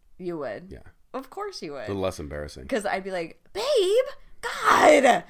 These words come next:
Speaker 2: Right.
Speaker 1: Yeah. <laughs>
Speaker 2: Exactly.
Speaker 1: Oh my God.
Speaker 2: Ding.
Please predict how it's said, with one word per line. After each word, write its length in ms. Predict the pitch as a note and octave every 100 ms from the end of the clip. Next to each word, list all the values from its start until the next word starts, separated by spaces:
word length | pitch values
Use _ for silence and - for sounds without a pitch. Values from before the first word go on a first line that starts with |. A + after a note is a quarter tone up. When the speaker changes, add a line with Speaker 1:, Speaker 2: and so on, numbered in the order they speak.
| -
Speaker 2:
Right. 260 | F#3 D#3+
Speaker 1:
Yeah. 320 | A#3+ G#3+ F4 D#4+
<laughs> 40 | - G4 - G#4+ D#5 E5 - -
Speaker 2:
Exactly. 440 | G2 F2 D#2 C#2+ - - - _ - - E5 D#5 C#5+ -
Speaker 1:
Oh 160 | G4 F4
my 180 | E4+
God. 200 | E4+ E4
Speaker 2:
Ding. 540 | D#4+ F4+ F4+ F4 F4+